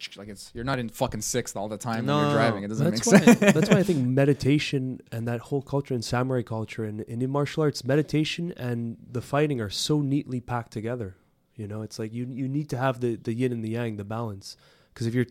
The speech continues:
Speaker 3: too much on the yang, too aggressive, you won't s-, you won't be the best fighter. You
Speaker 2: No.
Speaker 3: won't, you won't survive. Your body will break down.
Speaker 2: <laughs> Yeah.
Speaker 3: And if you're too, uh, relaxed, you're just gonna be a fucking yogi and, and no
Speaker 2: Mm-hmm.
Speaker 3: fighting. So you have to find, like, those, the, the battle between the two.
Speaker 1: Um, it,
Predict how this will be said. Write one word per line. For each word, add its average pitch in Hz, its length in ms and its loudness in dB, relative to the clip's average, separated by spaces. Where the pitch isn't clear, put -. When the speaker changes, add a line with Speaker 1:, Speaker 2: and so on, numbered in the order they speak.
Speaker 3:
too 185 120 4
much 165 200 2
on 135 120 0
the 123 80 -2
yang, 117 260 -2
too 160 220 2
aggressive, 123 600 -2
you 123 140 0
won't 143 180 4
s-, - 80 -10
you 135 140 2
won't 143 160 8
be 143 80 6
the 127 100 0
best 117 280 -4
fighter. 117 280 -4
You 113 160 -4
Speaker 2:
No. 120 120 0
Speaker 3:
won't, 131 180 -4
you 123 100 0
won't 131 160 2
survive. 117 460 -2
Your 117 80 -4
body 139 260 4
will 127 100 0
break 104 220 -4
down. 113 280 -8
Speaker 2:
<laughs> 123 120 -6
Yeah. 113 140 -4
Speaker 3:
And 127 120 0
if 123 100 -4
you're 139 80 2
too, 151 240 4
uh, 131 80 6
relaxed, 143 480 6
you're 123 140 -2
just - 100 -4
gonna 123 140 0
be 120 120 0
a 113 60 0
fucking 120 320 -6
yogi 120 460 0
and, 107 280 -8
and 110 240 -8
no 147 120 6
Speaker 2:
Mm-hmm. 139 80 -4
Speaker 3:
fighting. 101 300 -6
So - 140 -6
you 123 100 0
have 147 160 -2
to 147 60 -6
find, 139 400 0
like, 113 180 -2
those, 113 280 -6
the, 127 100 -4
the 120 100 0
battle 135 300 4
between 127 320 -4
the 113 80 -2
two. 120 300 -4
Speaker 1:
Um, 104 360 -6
it, 110 200 -6